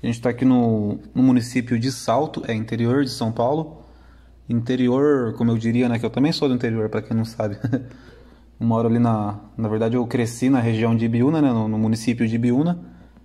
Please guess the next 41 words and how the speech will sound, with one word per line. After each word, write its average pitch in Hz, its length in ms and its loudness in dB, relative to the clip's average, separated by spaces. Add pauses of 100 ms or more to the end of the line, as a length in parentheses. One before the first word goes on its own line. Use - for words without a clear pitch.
(520)
Hoje 113 200 0
em 117 40 4
dia 113 160 2
eu 120 80 2
não 127 140 4
moro 120 260 4
em 120 100 4
Ibiúna, 120 320 4
mas 123 180 4
eu 113 60 0
cresci 113 400 -4
ali. 127 300 2 (320)
E 143 60 -2
olha 156 120 0
só 147 160 0
que 117 60 -2
interessante 117 500 0
esse, 110 520 -4 (720)
é 120 40 -2
uma 120 80 0
espécie 123 360 -2
de 127 100 0
mirante, 123 460 2
né? 131 80 2
Vamos 139 180 0
tentar 127 240 -2
passar 117 280 -2
embaixo 110 340 2
aqui, 117 160 0
parece 117 260 0
que - 80 -4
tem 120 120 -2
alguma 110 220 0
coisa 107 240 -2
preta 117 360 -2
grudada 110 400 0
ali, 113 140 0
não 135 100 0
sei 117 200 -4
se 113 160 -6
é, 101 280 -4